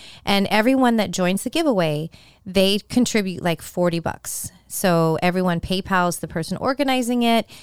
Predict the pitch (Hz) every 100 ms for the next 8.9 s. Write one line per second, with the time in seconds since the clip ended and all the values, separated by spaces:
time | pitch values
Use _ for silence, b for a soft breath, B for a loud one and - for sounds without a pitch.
0 | B B 185 214 226 - 226 202 190 170
1 | 180 180 190 254 254 202 180 185 190 226
2 | 226 226 233 220 190 170 196 - 240 -
3 | - 247 156 180 - - - B B B
4 | B - 170 160 - 160 - 180 190 -
5 | - 294 185 160 247 - b b b -
6 | 202 196 196 190 - 190 - 254 277 277
7 | - 196 185 - - 208 190 196 202 208
8 | 214 - 339 311 294 254 220 202 -